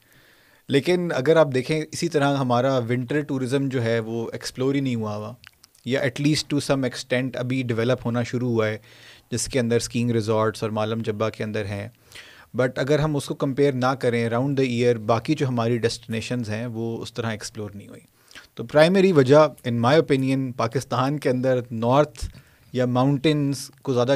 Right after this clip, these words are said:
جلدی ڈیولپ ہونے کی یہی ہے۔ اور، آ، اگر آپ اس کے اندر ایک اور دیکھیں تو جو سیگمنٹ ٹریول زیادہ کر سکتا یا کرتا ہے یا کر سکتا ہے،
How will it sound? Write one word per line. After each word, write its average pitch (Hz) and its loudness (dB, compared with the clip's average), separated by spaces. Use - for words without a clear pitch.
جلدی 123 0
ڈیولپ 123 2
ہونے 120 0
کی 117 -6
یہی 107 -8
ہے۔ - -20
اور، 107 -2
آ، 110 -10
اگر 139 2
آپ 151 6
اس 139 -4
کے 160 0
اندر 151 2
ایک 135 2
اور 139 4
دیکھیں 139 -2
تو 147 -4
جو 139 -2
سیگمنٹ 131 -2
ٹریول 131 2
زیادہ 113 -2
کر 117 -2
سکتا 110 -10
یا 120 -4
کرتا 135 -2
ہے 147 2
یا 139 2
کر 135 0
سکتا 143 2
ہے، 110 0